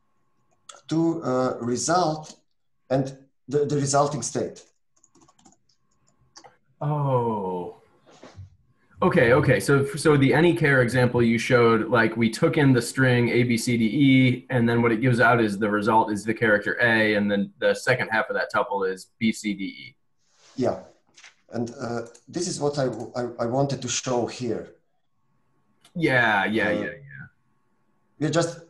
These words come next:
Speaker 1: uh, uh, extracting something. In this case, this is, uh, uh, like a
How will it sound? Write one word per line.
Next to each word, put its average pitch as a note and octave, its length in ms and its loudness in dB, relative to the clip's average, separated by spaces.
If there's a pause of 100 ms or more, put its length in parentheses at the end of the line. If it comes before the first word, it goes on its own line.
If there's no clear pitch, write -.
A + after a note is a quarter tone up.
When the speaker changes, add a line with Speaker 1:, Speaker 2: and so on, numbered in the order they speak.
(1080)
Speaker 1:
uh, B2 60 -10
uh, A2+ 520 -4 (800)
extracting E3+ 600 0
something. D3 520 -2
In C#3+ 140 -2
this E3 180 0
case, D#3 320 0
this C#3+ 160 -6
is, - 340 -10 (220)
uh, A#2+ 60 -6
uh, A#2 460 -2
like A#2+ 180 -2
a - 80 -10